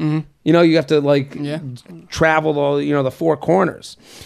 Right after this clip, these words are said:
Speaker 2: Jared and guests, love the pod, your take on dating. I'm a very liberal thirty-year-old female living in one of the most conservative states in the country. I live in one of, uh, the larger cities, but there's not a large group of liberals in the single thirty-something male sector.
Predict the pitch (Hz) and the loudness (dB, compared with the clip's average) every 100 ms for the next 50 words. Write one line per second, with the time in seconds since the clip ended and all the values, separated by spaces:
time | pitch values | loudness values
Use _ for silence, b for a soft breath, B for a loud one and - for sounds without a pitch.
0 | B 135 160 190 151 123 147 - 123 127 | B -2 2 2 2 0 -2 -2 -4 -4
1 | - 127 127 120 104 - 123 117 101 101 | -4 -2 -2 -2 -8 -6 -4 -4 -6 -4
2 | 117 110 90 92 107 117 117 117 120 117 | -4 -4 -8 -8 -2 -2 0 -2 -4 -6
3 | - 123 120 120 113 117 107 101 123 120 | -6 -4 -4 -4 -4 -4 -4 -6 -6 -4
4 | 117 113 110 113 117 117 117 113 - 113 | -4 -6 -6 -6 -6 -6 -6 -6 -8 -10
5 | - 120 117 110 - 113 117 110 117 123 | -6 -6 -6 -8 -10 -10 -10 -10 -8 -8
6 | - - _ _ _ B B B B B | -10 -20 _ _ _ B B B B B
7 | 110 131 160 143 131 135 135 123 127 110 | -2 0 0 -2 -4 -4 -6 -6 -6 -6
8 | 107 107 104 113 127 120 - 165 165 131 | -6 -8 -6 -4 -2 -4 -2 2 2 4
9 | 123 113 113 110 104 - 104 107 123 120 | 0 0 0 0 -2 -8 -2 0 2 0
10 | 107 107 104 98 101 104 101 139 175 113 | -2 -4 -8 -10 -12 -10 -2 0 0 -4
11 | 95 101 127 110 101 - 135 123 127 127 | -10 -10 -6 -4 -6 -4 -4 -2 -4 -4
12 | - 110 113 - 107 113 104 101 101 - | -4 -4 -4 -4 -6 -6 -6 -6 -6 -4
13 | 160 - - | -4 -4 -18